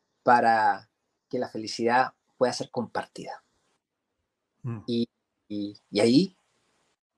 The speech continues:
Speaker 1: lo más simple para compartir felicidad es compartir sonrisas, y esa es la S del G P S de la felicidad. Cuando tú cul-, cultivas tu propia felicidad, la manifiestas a través de una sonrisa, y esa se ve reflejada en el rostro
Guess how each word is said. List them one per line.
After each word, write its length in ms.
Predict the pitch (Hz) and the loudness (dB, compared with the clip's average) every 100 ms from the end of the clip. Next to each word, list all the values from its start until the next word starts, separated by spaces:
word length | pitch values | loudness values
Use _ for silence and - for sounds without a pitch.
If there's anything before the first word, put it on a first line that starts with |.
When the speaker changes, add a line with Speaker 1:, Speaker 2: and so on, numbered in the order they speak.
| _ _ _ _ - | _ _ _ _ -8
Speaker 1:
lo 160 | 117 | -4
más 200 | 107 143 | -2 -2
simple 360 | - 208 185 120 | 0 0 2 2
para 160 | 110 107 | 2 2
compartir 400 | 117 110 - - | 2 -2 -2 -4
felicidad 380 | 131 - 123 | -4 0 0
es 80 | 147 | 0
compartir 360 | - 143 - - | -2 -4 -4 -4
sonrisas, 480 | - 107 139 - - | -6 -2 -2 -4 -10
y 60 | 123 | -8
esa 160 | - | -6
es 20 | 131 | -2
la 120 | 117 | 0
S 280 | 120 - - _ _ _ _ _ | -2 -4 -12 _ _ _ _ _
del 100 | 104 | -4
G 140 | - 107 | -4 -4
P 140 | - | -4
S 140 | - | -4
de 40 | - | -8
la 80 | - | -14
felicidad. 380 | - - - - _ _ _ _ _ _ | -12 -12 -12 -18 _ _ _ _ _ _
Cuando 180 | 117 117 | 0 0
tú 140 | 147 | 2
cul-, 220 | 170 151 _ _ | 4 4 _ _
cultivas 400 | 147 139 147 147 | 2 4 4 4
tu 100 | 143 | 0
propia 280 | - 123 131 | 2 2 2
felicidad, 600 | 135 117 - 101 98 110 - _ _ _ - _ _ | 0 -4 -2 2 2 2 -6 _ _ _ -20 _ _
la 100 | 117 | 0
manifiestas 520 | 113 117 113 139 - 139 | 2 2 0 -2 -2 -2
a 60 | |
través 180 | 120 110 | 0 0
de 60 | 120 | 0
una 100 | 113 | -6
sonrisa, 580 | 110 107 113 - 107 _ _ _ | -6 -6 -6 -6 -10 _ _ _
y 80 | - | -4
esa 100 | 117 | -2
se 140 | - 123 | 2 4
ve 80 | |
reflejada 460 | 123 123 117 - 120 | 4 2 -2 2 2
en 60 | 120 | 2
el 100 | 107 | 0
rostro 500 | 123 - - 107 | -2 0 -2 -2